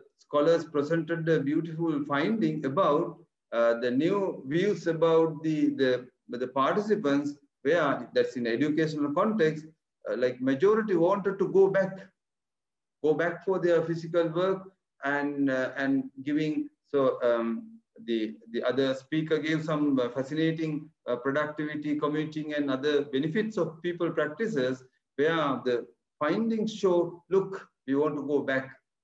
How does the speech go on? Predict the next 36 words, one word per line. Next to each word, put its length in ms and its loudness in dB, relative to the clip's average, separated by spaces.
So 160 -10
is 200 2
that 180 0
what 180 0
we 80 0
are 120 4
looking 340 -4
at 240 -4
for 120 0
the 80 -4
future? 440 -4
So 140 -2
where 180 4
is 180 -2
our 260 4
foresight 600 0
thinking? 480 -2
So 120 -8
that's, 480 -2
um, 440 2
in 160 0
that 220 2
light, 460 2
may 280 2
I 100 0
touch 240 0
upon 300 -2
a 20 -4
little 240 -4
bit 360 -4
on 220 2
that, 400 0
um, 560 -2
in 120 -2
that 320 0
sense? 420 0